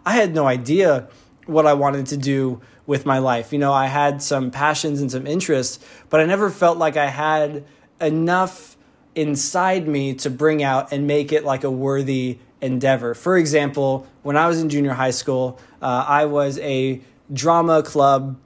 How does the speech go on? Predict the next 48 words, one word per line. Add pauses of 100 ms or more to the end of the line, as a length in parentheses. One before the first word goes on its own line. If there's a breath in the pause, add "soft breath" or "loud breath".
(160)
student.
And
so
I
was
very
interested
in
theater,
musical
theater.
I
was
interested
in
acting, (240 loud breath)
uh, (140)
was
interested
in,
like,
stunt
work,
was
really
kind
of
fascinated
with
all
of
that, (380 loud breath)
and
thought,
you
know,
one
day
maybe, (180 loud breath)
I
don't
know
if
I
could
be
an
actor,